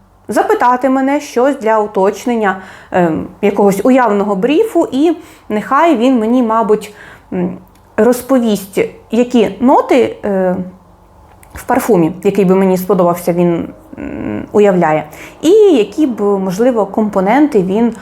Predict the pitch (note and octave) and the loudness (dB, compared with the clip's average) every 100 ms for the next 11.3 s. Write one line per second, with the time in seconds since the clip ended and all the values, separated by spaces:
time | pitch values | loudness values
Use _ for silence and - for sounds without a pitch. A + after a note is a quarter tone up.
0 | - - - F3+ F3 F#3 F#3 F3+ F3+ A3 | -16 -6 0 2 2 -2 0 0 2 0
1 | A3 - G#3+ G#3 G#3 A3+ A3+ - - D4 | -2 -4 -2 -2 -2 -4 -4 -4 -2 2
2 | D#4 D#4+ D#4+ - - - A3+ G3+ G3 C4 | 2 2 -2 -12 -20 -2 2 2 2 2
3 | E4+ A3 - C#4+ C#4 B3+ B3 A#3+ G#3+ A#3+ | 2 2 0 -2 0 0 2 2 2 0
4 | C4+ B3 A#3 - G#3+ G3+ G3 F#3+ - - | -2 0 0 0 -2 -2 -4 -6 -10 -2
5 | A#3 C4 C4 A#3+ - A#3+ C4+ B3+ A3+ A3 | 0 2 4 2 2 0 2 2 0 0
6 | C4 A#3+ A#3 A#3 D#4+ F4+ B4+ E4+ A#3+ A#3+ | 0 0 0 -2 0 2 4 2 0 -2
7 | A#3+ A3+ A3 G#3+ G#3 G#3 G#3 F#3+ F#3+ A#3+ | -2 -2 -2 -2 -4 -4 -2 -2 0 0
8 | C4+ D4+ D#4 C#4+ - - - G#3 G3+ G3+ | 2 4 4 2 -6 -6 0 2 2 2
9 | A#3 F4+ F#4+ F#4 E4+ D4+ D4 A3 G3+ F3+ | 0 2 2 2 0 0 0 0 0 -2
10 | F3 A#3 G#3+ - C4 A3 G3 F#3+ - A3 | -2 -4 -6 -2 0 4 2 2 -2 -2
11 | G#2+ A2 | -2 -2